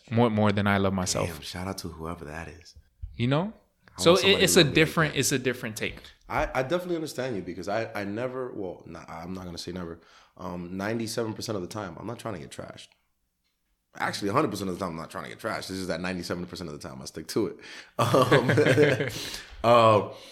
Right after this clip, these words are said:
Speaker 2: so I'm always kinda like, you know, definitely, uh, I only feel comfortable getting drunk like that in places I know. That's another thing, too. Um, there are many bars that I feel comfortable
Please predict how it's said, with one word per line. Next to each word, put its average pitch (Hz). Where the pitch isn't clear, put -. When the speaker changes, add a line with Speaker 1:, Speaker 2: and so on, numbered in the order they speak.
Speaker 2:
so 117
I'm 120
always 123
kinda 117
like, 104
you 113
know, 92
definitely, 131
uh, 101
I 104
only 131
feel 117
comfortable 107
getting 98
drunk 98
like 101
that 110
in 90
places 87
I 80
know. 78
That's 92
another 87
thing, 76
too. 78
Um, 69
there 92
are 90
many 98
bars 92
that 82
I 80
feel 82
comfortable 90